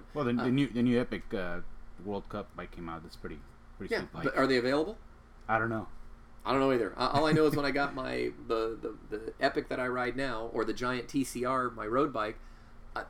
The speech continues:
Speaker 2: I tried to order a new T C R. Their, their allocation, they're out, they're all out. So
Speaker 1: Mm-hmm.
Speaker 2: they're selling all the bikes they make. But I will tell you, being involved with these major bike manufacturers, they, they're not making a lot of money either.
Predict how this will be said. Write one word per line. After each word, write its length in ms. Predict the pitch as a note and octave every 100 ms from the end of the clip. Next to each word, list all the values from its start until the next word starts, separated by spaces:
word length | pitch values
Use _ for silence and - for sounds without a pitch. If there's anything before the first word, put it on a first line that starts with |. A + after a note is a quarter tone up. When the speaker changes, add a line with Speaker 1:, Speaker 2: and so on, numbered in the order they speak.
| -
Speaker 2:
I 140 | G#2+ A#2
tried 260 | - C3+
to 60 | B2+
order 320 | A#2+ C3 B2+
a 40 | A#2
new 240 | C3 C3
T 180 | - C#3+
C 180 | - C#3
R. 180 | D3+ G#2+ B2
Their, 200 | B2+ -
their 320 | B2 B2 A#2+ A#2+
allocation, 580 | C#3 C3 D3 C#3 - F#2+
they're 140 | A2+
out, 260 | B2 B2+ -
they're 160 | A#2 A#2+
all 120 | B2+
out. 220 | A#2+ -
So 160 | - A#2
Speaker 1:
Mm-hmm. 140 | A#2 - -
Speaker 2:
they're 140 | F3+
selling 380 | - - E4+ D#4+
all 100 | D4+
the 80 | C3+
bikes 260 | C3 -
they 80 | C3
make. 220 | C#3 A2+ - - - -
But 120 | F3+
I 80 | E3
will 180 | F#3 F3+
tell 220 | F#3+ E3+
you, 160 | G#2 - G2+
being 240 | C#3+ D3+
involved 360 | C#3 B2 A#2+ C3+
with 100 | D3
these 220 | C#3+ C3 B2+ -
major 320 | B2 C3+ C3
bike 260 | A2+ A#2+ B2+
manufacturers, 640 | C3 B2+ C3 C3+ - C#3+ - - - -
they, 240 | B2+ D#3+ E3+
they're 200 | C3 E3+
not 160 | D#3+
making 200 | D#3 D3
a 60 | C#3+
lot 120 | C#3
of 60 | C3+
money 160 | C3
either. 240 | C3 C#3